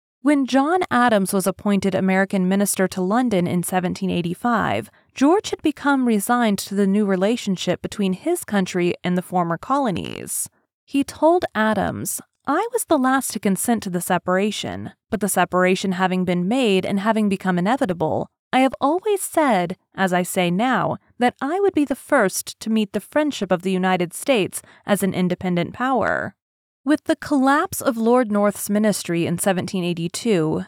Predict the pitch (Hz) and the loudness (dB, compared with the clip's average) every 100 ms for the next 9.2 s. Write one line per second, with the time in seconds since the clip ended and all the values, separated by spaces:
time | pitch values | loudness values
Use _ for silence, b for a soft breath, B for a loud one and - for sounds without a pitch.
0 | - 233 226 254 311 370 - 240 254 262 | 0 2 2 2 2 0 -4 0 2 2
1 | 208 214 240 196 175 170 165 165 - 202 | 4 2 2 -2 -2 -2 -2 -2 -2 0
2 | 185 - 196 185 180 247 233 - 175 - | 0 0 0 0 2 0 0 0 0 0
3 | 190 190 - 254 214 - - 170 98 196 | -4 -4 -2 -2 -2 -6 -6 -6 -6 -8
4 | 196 _ 254 208 277 339 339 311 269 240 | -12 _ -2 2 4 4 2 0 2 2
5 | 196 208 - - - - - - _ _ | 2 2 0 -4 -6 -6 -6 -12 _ _
6 | _ 196 202 - 208 202 - 202 285 370 | _ -4 -2 0 0 0 0 0 2 0
7 | - 233 208 185 190 170 180 175 - 254 | -2 0 0 0 -2 0 0 -2 -2 0
8 | 247 185 170 180 180 - 226 233 - - | 2 0 0 0 -2 0 -2 -4 -6 -8
9 | - 196 | -6 -10